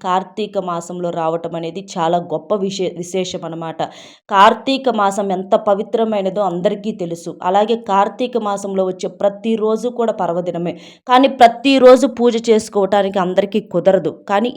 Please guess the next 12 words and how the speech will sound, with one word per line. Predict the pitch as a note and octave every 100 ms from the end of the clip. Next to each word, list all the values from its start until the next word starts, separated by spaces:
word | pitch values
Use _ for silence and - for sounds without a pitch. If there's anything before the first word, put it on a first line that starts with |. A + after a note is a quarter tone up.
| F#3+
ఇలాంటి | G#3+ A3+ A#3 A3+ A3+
తిథుల్లో, | G3+ A3+ G#3+ F3 F3+
ముఖ్యంగా | F3 A#3+ A3+ A#3 A#3+ - - F#3+
ఈ | F#3+ F3+
బుధాష్టమి, | G3 A3 A3 - G3 F3+
ఈ | F3+
అష్టమితో | F3+ A3+ A3 A3 G#3+
కలిసి | F#3 F3+ F#3
వచ్చినటువంటి | F3 F#3 E3+ E3+ E3 F3
ఈ | D3+
బుధవారం | E3 F3+ G3 F#3 E3+
రోజున, | E3 D3+